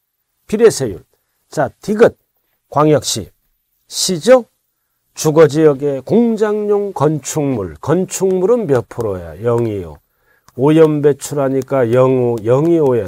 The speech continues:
두 배로 과세하죠? 그럼 매년 몇 프로? 영점오.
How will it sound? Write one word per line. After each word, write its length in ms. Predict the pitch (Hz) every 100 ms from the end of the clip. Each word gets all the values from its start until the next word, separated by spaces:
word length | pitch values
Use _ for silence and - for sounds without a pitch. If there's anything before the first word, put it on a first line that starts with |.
| -
두 380 | - 143 160 160
배로 320 | 160 160 160
과세하죠? 720 | 151 143 160 160 151 214 240
그럼 280 | 185 165 113
매년 460 | 117 120 156 208 185
몇 180 | 127 110
프로? 360 | - 98 85 71 _ _ -
영점오. 720 | 104 98 - 165 170 110